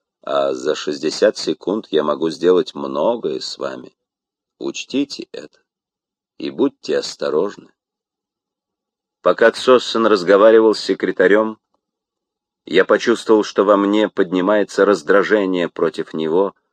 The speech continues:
за его беспомощность сейчас. Однако я тут же сказал себе, что должен помнить о мучениках Брюкнервальда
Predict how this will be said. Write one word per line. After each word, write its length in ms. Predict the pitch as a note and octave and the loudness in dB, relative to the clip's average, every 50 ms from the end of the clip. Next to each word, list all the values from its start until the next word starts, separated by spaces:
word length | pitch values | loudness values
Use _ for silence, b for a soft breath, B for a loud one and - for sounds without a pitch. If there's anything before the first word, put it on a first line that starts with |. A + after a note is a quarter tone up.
| _ _ _ _ | _ _ _ _
за 160 | - F2 F2+ | -6 -2 0
его 240 | F2 E2+ E2 F#2+ F2+ | 0 2 2 2 2
беспомощность 1200 | D#2 F#2+ F#2 - - - - - - F#2 F#2 E2+ D#2 D2+ C#2+ - - - - C#2 C2+ - - - - | 2 0 -4 -4 -6 -12 -6 0 4 4 4 4 2 -4 -8 -10 -12 -14 -16 -16 -16 -18 -18 -18 -16
сейчас. 760 | - - - C2+ - - - C#2+ C2+ - - - - - _ _ _ _ _ _ _ _ _ _ _ _ _ _ _ _ _ _ _ _ _ _ | -14 -14 -14 -14 -12 -12 -10 -10 -10 -12 -14 -18 -20 -20 _ _ _ _ _ _ _ _ _ _ _ _ _ _ _ _ _ _ _ _ _ _
Однако 540 | - F#2 F#2 D2+ G2 A2 A#2+ A#2+ - - A2 | 2 2 2 2 2 4 4 4 4 4 4
я 160 | G#2 G#2+ G#2 | 4 4 4
тут 300 | - - - C3 A#2+ F#2 | 2 4 4 4 4 4
же 140 | F#2+ A2+ A#2+ | 2 0 0
сказал 500 | - - - G#2+ G2 F#2 A2 A#2 A#2 G#2 | 0 0 2 2 4 4 4 4 4 4
себе, 260 | - - G2+ G2+ G2 | 0 -2 0 0 0
что 180 | - - - F2+ | 0 0 0 2
должен 380 | E2 G2 A2 F#2+ G2 G2+ F#2+ | 2 2 2 2 0 -4 -2
помнить 420 | - - A2 A2 G#2 G2 F#2 - - | 2 2 2 2 2 -2 -2 0 0
о 60 | F2+ | 2
мучениках 640 | F#2+ G2+ G2+ - - F#2+ F#2+ F#2 - F#2+ F2 - - | 2 0 -2 -2 -4 -4 -4 -4 -4 -4 -6 -6 -8
Брюкнервальда 960 | - G2 G#2+ B2 - - - D2+ C#2+ C#2+ C#2 D2 C#2+ C#2 C2+ - - F2+ | -4 -4 -4 -4 -4 -6 -8 -8 -6 -4 -4 -4 -4 -4 -8 -12 -18 -20